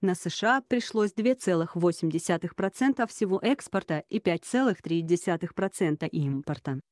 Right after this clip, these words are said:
Пятое место по торговому обороту, и здесь для совершения операции нужны доллары.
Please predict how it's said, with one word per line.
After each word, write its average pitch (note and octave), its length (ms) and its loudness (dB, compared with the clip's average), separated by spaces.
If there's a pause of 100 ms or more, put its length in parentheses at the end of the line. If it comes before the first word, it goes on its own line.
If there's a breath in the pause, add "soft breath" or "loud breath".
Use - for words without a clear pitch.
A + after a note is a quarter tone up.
(120)
Пятое F3 340 0
место E3 360 0
по F3+ 120 -2
торговому E3 600 0
обороту, D3+ 560 -2 (180)
и G3 120 2
здесь E3+ 280 0
для F#3 160 -2
совершения D#3 680 0
операции F#3 680 0
нужны G3 320 2
доллары. D3 460 0